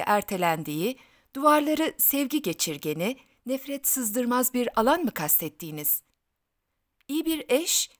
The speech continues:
gerçeklerdeki ayrı düşüşün umursanmadığı, hayallerin birlikte kurulduğu,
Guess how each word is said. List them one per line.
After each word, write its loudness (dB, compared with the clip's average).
gerçeklerdeki -2
ayrı 2
düşüşün 0
umursanmadığı, 0
hayallerin 0
birlikte -2
kurulduğu, -4